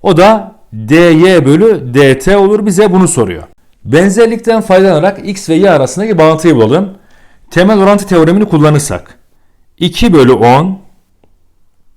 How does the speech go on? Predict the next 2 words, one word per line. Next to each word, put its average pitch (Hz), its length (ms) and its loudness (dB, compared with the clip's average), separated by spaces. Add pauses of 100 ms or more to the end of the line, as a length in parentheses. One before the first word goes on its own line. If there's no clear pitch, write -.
(1200)
eşittir 151 580 -2
diyoruz. 143 540 0